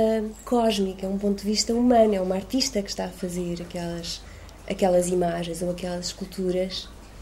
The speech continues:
Isto é, é um ponto de vista. E, portanto, é uma, é um, é, é um tatear, é esse tatear que tu falavas.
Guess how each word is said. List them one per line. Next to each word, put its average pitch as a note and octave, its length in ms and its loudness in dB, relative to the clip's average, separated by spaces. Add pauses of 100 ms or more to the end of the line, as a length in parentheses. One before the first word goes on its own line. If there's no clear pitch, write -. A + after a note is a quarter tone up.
(560)
Isto - 280 0
é, G3+ 340 8 (1400)
é G#3 120 6
um A3+ 100 4
ponto A#3+ 300 4
de A#3 80 -4
vista. A#3+ 580 4
E, G#3+ 80 0
portanto, A3+ 480 6
é A#3 80 8
uma, B3 180 8
é A3+ 160 4
um, B3 120 6
é, A3+ 300 6
é A3+ 60 6
um B3 60 8
tatear, B3 580 4
é F#3+ 120 0
esse - 260 -6
tatear G#3 380 2
que - 80 -8
tu G#3+ 80 -4
falavas. A3 560 -2